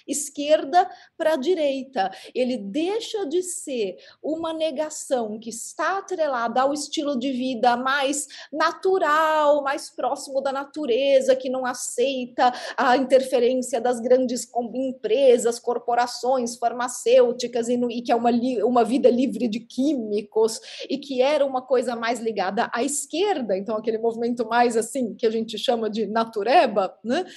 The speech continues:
E de repente isso vai migrando pra extrema direita e vai mudando de perfil. Então não é mais a questão de estar próximo à natureza,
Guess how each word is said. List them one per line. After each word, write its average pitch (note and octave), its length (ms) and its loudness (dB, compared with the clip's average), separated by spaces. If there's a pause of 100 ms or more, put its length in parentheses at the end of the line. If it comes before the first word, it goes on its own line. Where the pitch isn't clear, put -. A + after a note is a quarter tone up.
(280)
E F4 100 0
de E4+ 180 0
repente F#4+ 520 -2
isso G4 220 -2
vai F#4 180 2
migrando E4 1120 2 (300)
pra E4+ 400 0
extrema E4+ 600 -2
direita A#3+ 880 0
e E4+ 80 -2
vai E4+ 200 -2
mudando F#4 640 -2
de F4+ 120 0
perfil. G4+ 720 -2
Então E4 280 -6
não D#4 200 -6
é A4 180 -2
mais F4+ 200 -2
a C4+ 60 -2
questão B3 420 -8
de A#3 80 -8
estar G#3+ 340 -6
próximo G#3 460 -2
à G3+ 40 -8
natureza, D#4 720 -4